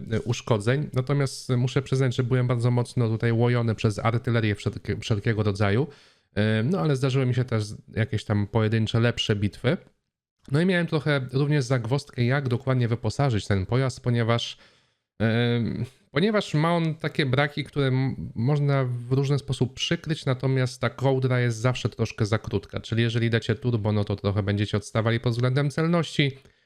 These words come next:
Jeżeli dacie celność, to wtedy trochę wolniej będziecie jeździli. Jeżeli sobie założycie,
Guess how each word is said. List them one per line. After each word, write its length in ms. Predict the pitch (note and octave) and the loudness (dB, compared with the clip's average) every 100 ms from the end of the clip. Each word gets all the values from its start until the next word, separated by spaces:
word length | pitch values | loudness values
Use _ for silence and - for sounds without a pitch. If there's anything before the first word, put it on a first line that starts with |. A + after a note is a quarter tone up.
| _ | _
Jeżeli 200 | F#2 G2+ | 0 2
dacie 240 | G2 F#2+ G#2 | 2 2 0
celność, 400 | - A2+ A2 G#2+ | 2 2 2 0
to 80 | G#2 | -2
wtedy 220 | A2+ A2 | 0 0
trochę 240 | A2+ B2 | 0 0
wolniej 260 | A#2+ C3+ C#3 | 2 0 0
będziecie 340 | C#3 C#3+ D3+ | 0 0 2
jeździli. 540 | D3 C#3+ C#3 D3+ C#3 C3 - _ - | 2 2 2 2 2 -2 -6 _ -4
Jeżeli 480 | A2 G#2 G#2+ G#2 G2+ | 0 2 2 2 0
sobie 300 | A#2 G2 G2+ | 0 0 0
założycie, 640 | G#2 G#2 G#2 - G#2+ | 2 2 0 0 0